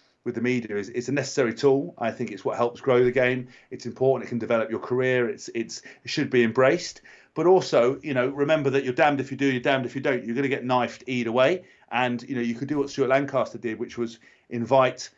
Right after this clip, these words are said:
the media in every five minutes, be open and transparent. <laughs> And they still, you know, still took him down.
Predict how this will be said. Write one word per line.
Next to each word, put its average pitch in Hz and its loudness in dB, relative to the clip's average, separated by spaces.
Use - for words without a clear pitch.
the 127 -6
media 123 0
in 135 4
every 120 0
five 120 2
minutes, 123 -2
be 135 0
open 131 0
and 113 -4
transparent. 135 2
<laughs> - -16
And 139 2
they 131 2
still, 151 4
you 143 -4
know, 113 -2
still 165 -2
took 139 -4
him 113 -4
down. 117 -2